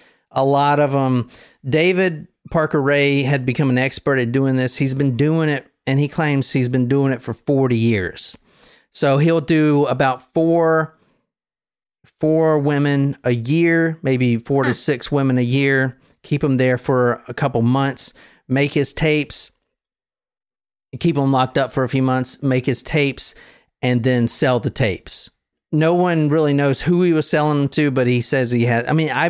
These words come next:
Speaker 1: I do believe he was selling 'em. You can't prove it, but I also believe that the Three Guys, One Hammer videos, I believe they were trying to sell them as well.
Speaker 2: Mm.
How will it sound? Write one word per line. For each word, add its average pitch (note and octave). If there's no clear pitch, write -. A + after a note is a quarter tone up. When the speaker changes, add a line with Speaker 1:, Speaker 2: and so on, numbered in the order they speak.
Speaker 1:
I D#3
do E3+
believe E3
he E3
was C#3+
selling C#3
'em. D3
You C3+
can't C#3+
prove D3+
it, C#3+
but C3+
I C3+
also D3+
believe C#3
that B2
the -
Three C#3
Guys, B2+
One A#2
Hammer C3+
videos, A2+
I A#2+
believe B2
they B2+
were A#2+
trying G#2
to -
sell G#2+
them G#2+
as G#2
well. G#2+
Speaker 2:
Mm. F3